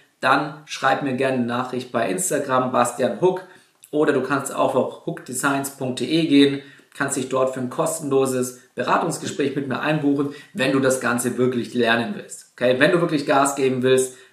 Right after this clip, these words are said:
dann bewirb dich gerne bei mir. Ich bringe es Leuten bei und dabei lernst du, wie machst du deinen Online-Shop, wie genau funktioniert Designrecherche,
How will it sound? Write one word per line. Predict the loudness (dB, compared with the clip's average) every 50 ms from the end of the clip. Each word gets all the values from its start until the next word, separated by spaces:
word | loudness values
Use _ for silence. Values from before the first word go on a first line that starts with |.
| _ _
dann | -2 0 0 0 -2 -6 -10 -10 -8
bewirb | 0 2 2 2 2
dich | 0 -2 -2
gerne | -2 -2 -2 0
bei | 0 0 0
mir. | 0 -2 -4 -4
Ich | -6 -8 -4
bringe | -2 0 0
es | 0 0
Leuten | 0 0 0 0 -2 -4 -4 0
bei | 4 6 8 8 6 4 0 -8 -14 -20 _ _ _ _ _
und | -4 -2 0 0 0 0 -2
dabei | 0 2 4 4
lernst | 4 4 2 0 0 -2 -4 -8
du, | -8 -8 -6
wie | -4 -4 -2
machst | -2 -2 -2 -4 -4
du | -2
deinen | 0 0 0 0
Online-Shop, | -2 -4 -4 -4 -4 -6 -8 -4 -4 -2 -2 -2 -4 -10 -16 -20 _ _ _
wie | -4 -2 -2
genau | 0 0 0 0
funktioniert | 0 -2 -6 -6 -6 -4 -4 -4 -4 -4
Designrecherche, | -4 -2 -2 0 0 0 -2 -4 -4 -2 2 2 2 2 2 2 2 2 2 0